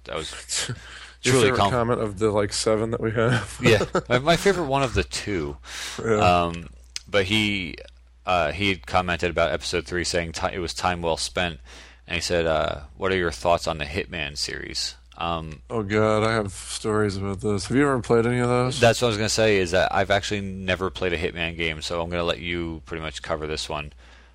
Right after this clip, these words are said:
Speaker 2: All right,
Speaker 1: Um,
Speaker 2: well,
Speaker 1: 'cause I can't talk about it. <laughs>
Speaker 2: the first one only came out on P C, if I remember correctly, and, um,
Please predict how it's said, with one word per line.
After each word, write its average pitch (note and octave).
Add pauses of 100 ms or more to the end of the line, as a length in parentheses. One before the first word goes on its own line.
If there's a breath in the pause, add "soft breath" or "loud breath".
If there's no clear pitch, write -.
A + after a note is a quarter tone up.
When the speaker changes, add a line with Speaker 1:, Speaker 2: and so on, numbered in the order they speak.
(160)
Speaker 2:
All A#2
right, G#2+
Speaker 1:
Um, -
Speaker 2:
well, A2
Speaker 1:
'cause G#2+
I E2+ (200)
can't D#2+
talk D#2
about D#2
it. A#2+ (420)
<laughs> -
Speaker 2:
the C3+
first G#3+
one C3
only A#2+
came -
out A#2+
on G2+ (100)
P B2
C, A2+
if G2
I G#2+
remember G2+
correctly, G2 (540 loud breath)
and, G#2+
um, F#2+